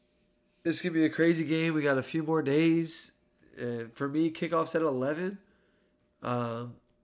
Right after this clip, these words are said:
some might say that's too early for an Irish car bomb, but I say traditions never die, and it's not too early at all. So <laughs> Irish car bombs will be had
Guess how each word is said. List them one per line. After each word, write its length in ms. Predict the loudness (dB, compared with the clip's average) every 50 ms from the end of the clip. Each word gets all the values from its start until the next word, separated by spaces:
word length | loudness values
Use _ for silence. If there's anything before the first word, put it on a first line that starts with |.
| _ _
some 360 | -10 -6 -2 -2 -2 -2 -2
might 260 | -2 -2 -2 -2 -2
say 120 | -2 -2 -2
that's 200 | -2 -2 -4 -6
too 200 | -4 -2 0 0
early 200 | 0 0 -2 -4
for 180 | -6 -8 -8
an 60 | -6 -6
Irish 280 | -6 -6 -6 -8 -10
car 220 | -8 -8 -8 -6 -6
bomb, 240 | -6 -8 -8 -10 -12 _ _ _ _ _ _ _ _ _ _ _ _ -12
but 120 | -8 -6
I 120 | -4 -4 -4
say 200 | -4 -4 -4 -4
traditions 840 | -4 -6 -8 -8 -8 -8 -8 -8 -10 -10 -10 -12 -14 -16 -16 -20 -20 _ _ _ _ _ _ _ _ _ _ _ _ _ _ _ _
never 300 | -12 -8 -8 -6 -6 -6
die, 360 | -6 -4 -6 -6 -8 -12 -16 -20 _ _ _ _ _ _ _ _ _ _ _ _ _ _ _ _ -16
and 100 | -16 -16
it's 220 | -14 -14 -14 -14
not 240 | -12 -12 -12 -12 -12
too 200 | -8 -6 -6 -4
early 200 | -4 -4 -6 -6
at 80 | -8 -8
all. 220 | -10 -14 -16 -20 _ _ _ _ _ _ _ _ _ _ _ _
So 200 | -16 -14 -12 -6
<laughs> 40 | -2
Irish 280 | 2 2 4 2 2
car 260 | 0 2 6 8 8 8
bombs 300 | 8 4 0 0 -2 -4
will 120 | -4 -2
be 140 | 0 0 0
had 420 | 2 2 2 4 4 2 0 -2